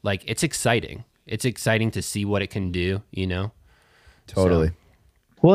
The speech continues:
Speaker 3: and it, here's another crazy, so we've had, like, as a species, right? So, like, as humans, we've had music, we've had the concept of music for, uh,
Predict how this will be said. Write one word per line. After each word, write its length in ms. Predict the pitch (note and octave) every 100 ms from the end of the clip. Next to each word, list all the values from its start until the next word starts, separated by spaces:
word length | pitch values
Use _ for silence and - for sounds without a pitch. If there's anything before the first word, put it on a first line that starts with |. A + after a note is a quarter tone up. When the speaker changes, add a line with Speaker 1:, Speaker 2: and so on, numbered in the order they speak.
| G#3
Speaker 3:
and 140 | G3+
it, 80 | F#3+
here's 260 | D3 B3+ C#4+
another 260 | D#3+ G3+
crazy, 220 | D#3 B2 A#2+
so 140 | C3+ D3+
we've 320 | C#3 G#3 B3
had, 640 | A2 C#3+ D3 D3 A2+ G#2 - _ -
like, 180 | A2+
as 140 | B2+ B2
a 40 |
species, 680 | A2+ - - D#3+ C3 F#2 -
right? 200 | G#2 A2+
So, 140 | -
like, 220 | A2+ A2+ A2
as 160 | A2
humans, 480 | - E3+ C3 G#2 G2 - - -
we've 200 | D3+ G3
had 300 | G3 C#3 B2+
music, 540 | A#2+ B2+ C#3+ C#3 A2+ -
we've 120 | A#2
had 160 | B2+ G#2+
the 60 |
concept 380 | G#2+ A#2 A2+ A2+
of 60 | G#2+
music 440 | A2+ B2 A2 G2+ - - - -
for, 680 | D3+ C3 A#2 A2 G#2+ G#2+ G#2+
uh, 100 | B2+